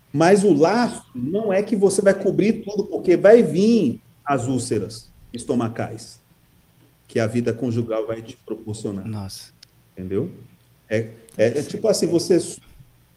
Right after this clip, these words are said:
Speaker 1: você sobe um degrau, nesse degrau que você está, tem os desafios pertinentes a esse degrau.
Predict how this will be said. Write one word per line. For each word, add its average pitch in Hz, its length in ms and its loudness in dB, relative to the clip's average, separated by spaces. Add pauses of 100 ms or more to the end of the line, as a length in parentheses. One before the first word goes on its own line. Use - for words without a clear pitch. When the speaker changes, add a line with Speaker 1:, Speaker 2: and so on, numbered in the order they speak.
(340)
Speaker 1:
você 151 300 6
sobe 226 320 6
um 240 80 6
degrau, 180 760 6
nesse 233 240 4
degrau 190 400 4
que 185 80 -8
você 170 260 0
está, 170 580 0 (200)
tem 170 140 6
os 156 80 0
desafios 175 540 4
pertinentes 185 800 2 (340)
a 151 100 6
esse 156 200 4
degrau. 151 580 4